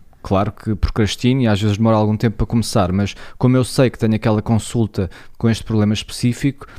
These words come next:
eu quero estar o mais pre-, bem preparado possível com todo o conhecimento que a,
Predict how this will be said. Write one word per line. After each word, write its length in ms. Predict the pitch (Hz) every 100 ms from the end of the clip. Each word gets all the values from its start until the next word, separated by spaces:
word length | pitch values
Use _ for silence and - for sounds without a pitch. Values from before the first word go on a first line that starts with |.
| -
eu 100 | -
quero 180 | 117 131
estar 260 | 120 131 117
o 40 |
mais 300 | 117 127 127
pre-, 140 | - - -
bem 420 | - - 117 123
preparado 440 | 120 - 131 123 123
possível 520 | - - 131 123 139
com 160 | - 127
todo 220 | 135 120
o 40 |
conhecimento 720 | - 123 - 127 120 123 - -
que 140 | -
a, 240 | 123 123